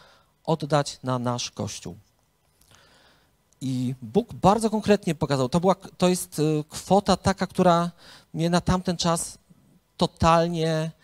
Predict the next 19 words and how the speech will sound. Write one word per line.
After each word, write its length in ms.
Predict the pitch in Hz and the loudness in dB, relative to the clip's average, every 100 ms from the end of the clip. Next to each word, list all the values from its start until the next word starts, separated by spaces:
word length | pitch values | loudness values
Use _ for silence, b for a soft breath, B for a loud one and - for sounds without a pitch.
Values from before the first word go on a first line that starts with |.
| b b b b _ _ _ | b b b b _ _ _
przerastała, 920 | - - 170 165 - 175 165 185 214 202 | -4 2 4 4 0 0 2 2 0 -6
przerażała. 760 | - 175 180 175 185 185 208 220 - B B - | -2 2 2 2 2 4 2 -2 -8 B B -2
I 60 | |
jak 160 | 156 - | -2 0
sobie 220 | 165 170 | -2 0
o 40 | |
niej 120 | 185 185 | 0 0
myślałem, 460 | 175 170 165 170 | -2 2 2 2
mówię: 240 | 180 175 156 | -2 -4 -4
"Boże, 380 | 147 185 165 | 0 0 0
przecież, 340 | 151 170 151 - | -4 -4 -4 -4
y, 240 | 151 160 165 B B B B _ _ - - | -4 -4 -8 B B B B _ _ -18 -16
nasze 420 | 175 165 180 185 170 | -10 -4 0 0 0
zyski 420 | 143 226 - 170 | 0 -2 -2 -8
firmy, 440 | - 170 147 143 139 127 151 143 127 143 - - | -2 -2 2 0 -2 -10 -14 -14 -14 -16 -20 -6
ja 240 | 165 151 151 | 0 0 0
nie 180 | 160 | -6
widziałem 420 | 151 147 160 147 131 | -6 2 4 4 0
takich. 560 | 120 - 127 - - | -6 -8 -16 -18 -20